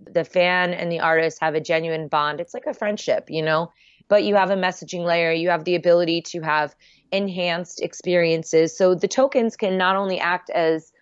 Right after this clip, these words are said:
digital gift certificates, but you can do different kinds of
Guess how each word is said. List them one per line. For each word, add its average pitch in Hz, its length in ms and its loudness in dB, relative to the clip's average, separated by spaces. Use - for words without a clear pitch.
digital 185 280 2
gift 233 220 -4
certificates, 180 580 0
but 165 320 4
you 190 140 -4
can 208 160 -2
do 175 400 2
different 190 380 -2
kinds 170 320 -4
of 156 240 -2